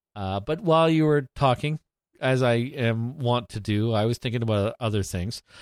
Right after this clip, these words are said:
I'm thinking about, uh, <laughs> you know, a, uh, an encampment that is, um, fenced off and encircled by another group, and then we have, uh,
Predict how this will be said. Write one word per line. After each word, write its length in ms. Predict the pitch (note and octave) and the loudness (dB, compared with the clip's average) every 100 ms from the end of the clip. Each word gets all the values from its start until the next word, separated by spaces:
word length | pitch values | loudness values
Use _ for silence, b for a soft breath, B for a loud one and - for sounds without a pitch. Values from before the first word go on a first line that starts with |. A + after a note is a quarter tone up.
| B A#2 | B -8
I'm 100 | A#2+ | -2
thinking 340 | D3+ C3+ C3 | -2 0 -2
about, 360 | B2 B2 A#2 - | 0 0 0 -2
uh, 320 | A#2 G#2+ G#2 A2+ - | 0 2 0 -4 -14
<laughs> 140 | _ | _
you 120 | C#3+ | -6
know, 240 | A#2+ B2+ B2+ | -4 -4 -2
a, 300 | A2 G#2 G2+ | -2 -2 -2
uh, 280 | G2 G2 - | -2 -4 -6
an 120 | A2+ | -4
encampment 640 | G2+ - C3 D#3 E3 F3 - _ _ _ | -6 -4 -4 -2 -4 -6 -10 _ _ _
that 240 | A2 G#2+ - | -4 -4 -6
is, 560 | A2 G#2 G2 - - - | -4 -4 -4 -8 -14 -12
um, 560 | A2 G2 F#2+ F#2 F2 - _ _ _ _ _ | -10 -8 -8 -10 -12 -16 _ _ _ _ _
fenced 380 | - C#3 C#3+ C#3+ | -4 -4 -2 0
off 360 | A#2 A#2+ - - b b b - | 2 0 -4 -16 b b b -8
and 120 | A2 | -4
encircled 640 | G#2 - C#3 C3+ C#3+ A#2 | -4 -2 0 0 -2 -2
by 200 | A2+ A2 | 0 2
another 340 | G#2 G2+ B2+ D3 | 0 0 0 -2
group, 480 | A#2 B2 C3 - - b b b _ | 0 0 2 0 -4 b b b _
and 180 | B2 A2 | -6 -2
then 180 | A#2 A#2 | -2 -2
we 160 | A#2 | -2
have, 680 | A2 - B2 A2+ A2+ G#2 - _ _ - | -2 -2 0 2 0 -4 -16 _ _ -8
uh, 480 | G#2+ G2+ G2 G#2+ | -4 -2 -2 -4